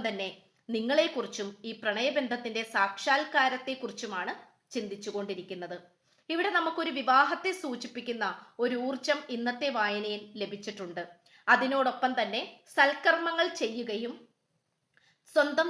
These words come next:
തെറ്റുകൾ മറ്റാരോടൊക്കെയോ ഏറ്റുപറയുന്നതായി നമുക്കിവിടെ കാണാം. അതൊരു ഗുരുവായിരിക്കാം ഈ വ്യക്തിയെ സംബന്ധിച്ചിടത്തോളം, അല്ലെങ്കിൽ നല്ലൊരു കൂട്ടുകാരനോ കൂട്ടുകാരിയോ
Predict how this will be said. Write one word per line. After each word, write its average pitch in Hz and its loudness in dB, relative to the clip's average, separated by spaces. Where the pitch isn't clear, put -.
തെറ്റുകൾ 294 0
മറ്റാരോടൊക്കെയോ 277 2
ഏറ്റുപറയുന്നതായി 233 0
നമുക്കിവിടെ 208 -4
കാണാം. 175 -2
അതൊരു 254 2
ഗുരുവായിരിക്കാം 220 0
ഈ 247 -4
വ്യക്തിയെ 226 -4
സംബന്ധിച്ചിടത്തോളം, 202 -4
അല്ലെങ്കിൽ 294 4
നല്ലൊരു 254 2
കൂട്ടുകാരനോ 214 2
കൂട്ടുകാരിയോ 208 0